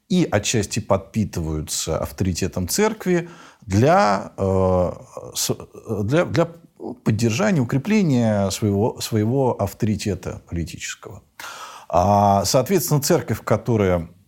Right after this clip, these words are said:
а, их с радостью принимает,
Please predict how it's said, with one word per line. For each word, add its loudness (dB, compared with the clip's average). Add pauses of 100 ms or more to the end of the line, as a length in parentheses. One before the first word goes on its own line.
(2000)
а, 0
их -2
с -2
радостью 0
принимает, 2